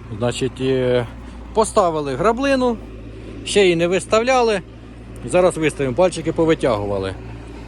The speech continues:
Значить, закріпили граблину на паралелограмі, вона, вона кріпиться, теж дос-, досить таки продумано зроблено.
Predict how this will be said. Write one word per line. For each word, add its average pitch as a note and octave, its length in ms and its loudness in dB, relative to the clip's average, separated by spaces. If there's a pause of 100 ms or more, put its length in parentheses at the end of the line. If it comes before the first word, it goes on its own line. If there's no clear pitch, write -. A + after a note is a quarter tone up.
(100)
Значить, B2+ 360 0
закріпили F#3 600 4
граблину D3 600 2 (720)
на C#3+ 160 4
паралелограмі, D#3+ 840 2
вона, G#3+ 180 -2
вона F#3+ 240 2
кріпиться, F#3 580 -2 (340)
теж E3+ 400 2
дос-, C#3+ 280 0
досить F3+ 300 4
таки F3 240 2
продумано E3 560 4
зроблено. A#2 520 0